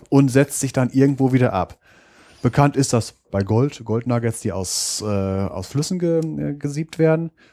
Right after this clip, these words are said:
Und beim, äh, beim Lithium, da wir ja gerade gesagt haben, ein sehr unedles Metall,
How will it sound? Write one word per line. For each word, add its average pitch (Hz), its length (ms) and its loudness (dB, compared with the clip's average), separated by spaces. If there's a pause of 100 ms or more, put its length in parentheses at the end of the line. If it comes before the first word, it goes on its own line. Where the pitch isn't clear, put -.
Und 135 200 -2
beim, 123 540 6
äh, 107 480 2
beim 107 180 2
Lithium, 170 680 2
da 113 400 4
wir 113 80 -2
ja 113 80 0
gerade 117 240 0
gesagt 120 280 0
haben, 113 80 -2
ein 104 80 -2
sehr 117 220 2
unedles 117 380 -2
Metall, 139 480 2